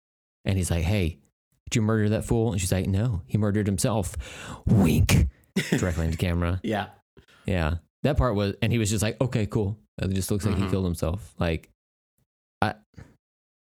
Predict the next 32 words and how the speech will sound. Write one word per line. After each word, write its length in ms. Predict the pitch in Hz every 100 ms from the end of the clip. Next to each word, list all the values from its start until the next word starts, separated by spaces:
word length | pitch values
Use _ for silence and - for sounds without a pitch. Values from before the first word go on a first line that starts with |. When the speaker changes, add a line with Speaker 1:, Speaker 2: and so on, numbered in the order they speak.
| _ _ _
Speaker 1:
like, 160 | 110 104
that's 180 | 110 -
good 180 | 117 110
for 120 | 120
a 40 |
movie, 380 | 95 110 135 147
but, 220 | - 90
like, 220 | 80 80
Speaker 2:
Mm-hmm. 180 | 104 98 98
Speaker 1:
it 120 | 107
also, 320 | - 98 95 87
like, 280 | 80 78 - - - _ -
took 160 | 87
me 140 | 82 76
out 160 | 76
of 80 | 76
it 180 | - 65
a 80 | -
little 240 | 78 73 73
bit. 140 | 80
Speaker 2:
Gotcha. 460 | 85 87 82 80 80
Yeah. 220 | 82 82 87 _ _
Speaker 1:
Yeah. 180 | - 71 - _ _ _ _ -
Speaker 2:
Did 260 | 135 127
you 140 | 143 131
wa-, 180 | 127 120
I 200 | 135 117
assume 240 | 107 120
you 120 | 107
watched 220 | 104 98
this, 420 | 110 98 - - 92
uh, 440 | 87 87 87 87